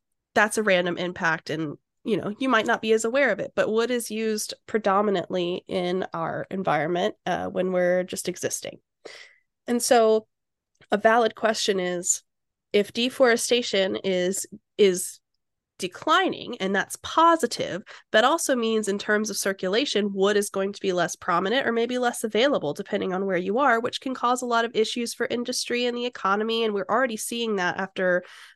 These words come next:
uh, covid happened. Um, wood was very expensive and <laughs> it still kind of is. <laughs> So I think the important thing to know there is we have these beautiful, creative human minds that are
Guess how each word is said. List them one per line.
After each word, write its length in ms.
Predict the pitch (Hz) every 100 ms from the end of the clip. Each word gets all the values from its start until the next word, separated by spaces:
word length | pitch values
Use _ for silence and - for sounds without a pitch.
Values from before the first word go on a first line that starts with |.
| -
uh, 160 | 156 -
covid 320 | 285 330 165
happened. 480 | 180 - - 190 214 - - - -
Um, 400 | 185 180 180 175 -
wood 240 | 196 214
was 140 | 190
very 220 | - 151 208
expensive 520 | - 180 190 - - _
and 360 | 202 165 151 - - - - 453
<laughs> 320 | - - -
it 140 | 254
still 240 | - 277 311
kind 260 | 381 370
of 80 | 370
is. 420 | 359 - - -
<laughs> 60 | - - - - _ - - - _ _ _ _
So 380 | - 269 247 240
I 100 | 254
think 260 | 254 302 302
the 100 | 311
important 460 | 285 285 262 254
thing 180 | 247 226
to 100 | 220 220
know 200 | 208 208
there 400 | 202 202 190 185
is 420 | 196 185 185 - - _ _ _ _ _
we 160 | 226 233
have 300 | 214 214 214
these 220 | 220 214
beautiful, 420 | - 208 214 233 220
creative 500 | - 233 214 214 202
human 340 | 208 208 202
minds 600 | 185 165 220 320 349 -
that 220 | - 175 -
are 240 | 175 160